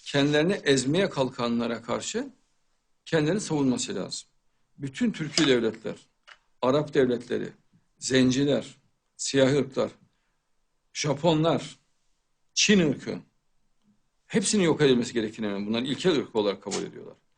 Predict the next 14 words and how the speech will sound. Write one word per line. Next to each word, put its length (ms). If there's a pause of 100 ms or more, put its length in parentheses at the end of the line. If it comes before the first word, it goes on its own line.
(160)
Çingeneler, 800 (1120)
hepsi 420
birleşip 500 (1000)
kendilerini 400
yok 180
etmeye 340
kalkan 360
bu 140
İngiliz 320
derin 200
devletine 340
tavır 220
almaları 360
lazım. 380